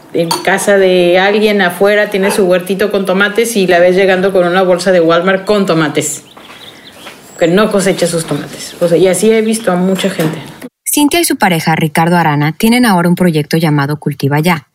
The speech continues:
Speaker 2: Hacen talleres para crear huertos, enseñan a hacer composta de los desechos de la cocina, la conserva de alimentos en salmueras, fermentos y el consumo de probióticos,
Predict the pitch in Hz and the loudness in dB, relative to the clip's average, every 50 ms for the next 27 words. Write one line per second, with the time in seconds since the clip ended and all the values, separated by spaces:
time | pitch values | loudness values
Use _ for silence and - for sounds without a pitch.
0 | _ _ _ _ _ _ _ _ - 185 196 - 247 254 247 226 196 170 160 151 | _ _ _ _ _ _ _ _ -2 -2 0 0 0 0 2 2 2 2 0 0
1 | 160 - - - 151 147 143 - 147 143 139 143 139 - 185 185 190 - 190 185 | -2 -4 -4 -4 -4 -4 -2 -2 -2 0 0 0 0 0 0 0 0 0 -2 -2
2 | 180 - _ _ _ _ _ - - 175 175 - 220 226 247 247 220 190 - 170 | -2 -4 _ _ _ _ _ -4 -2 -2 0 2 2 2 4 4 2 2 0 -2
3 | - - - 156 151 - 170 175 - - 175 170 156 151 143 147 143 - - 156 | -4 -2 -2 -4 -2 -2 -2 -4 -2 -2 -2 0 0 -2 -2 -2 -4 -2 -4 -4
4 | - - 147 - - 143 135 - - 147 - - 190 190 185 175 170 175 _ _ | -4 -4 -6 -4 -4 -6 -6 -6 -6 -4 0 2 4 4 4 2 0 -2 _ _
5 | _ - - 165 165 - 170 156 - 180 185 185 175 170 156 165 156 160 165 170 | _ -4 -4 -4 0 0 0 0 2 0 2 2 0 0 0 0 2 2 2 2
6 | 165 170 165 - 160 147 - 147 147 160 175 185 190 185 185 185 180 - - - | 0 -2 -4 -4 -4 -4 -4 -2 0 2 2 2 2 2 2 0 0 -2 -6 -16
7 | _ _ - - 165 151 160 175 180 175 170 - 165 160 - - _ - - - | _ _ -4 -2 0 2 2 2 4 2 2 0 -2 -4 -4 -10 _ -20 -20 -20
8 | _ _ - 190 190 190 190 - 202 202 - - 247 262 269 254 208 - 190 185 | _ _ -2 0 0 0 2 2 2 2 2 2 2 2 2 2 2 2 0 2
9 | 170 165 151 143 - 135 127 - 139 131 - - | 2 0 -2 -2 -4 -6 -6 -6 -6 -6 -6 -10